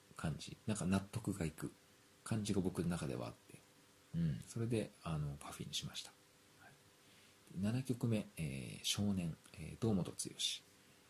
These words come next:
まあ、あえてキンキキッズじゃなくて、堂本剛で歌ってほしい。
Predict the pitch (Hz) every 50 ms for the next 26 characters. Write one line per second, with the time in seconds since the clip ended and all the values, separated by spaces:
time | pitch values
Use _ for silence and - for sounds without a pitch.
0 | - - - - - - - 117 110 117 - - 71 - - 98 95 95 - -
1 | - 104 85 - - - - 62 64 73 - - - - - - - - - -
2 | 90 85 71 - - - - - - - - - - - - - - - - -
3 | - - - 110 - - - - - - - - - - - 82 73 - - -
4 | - - - - -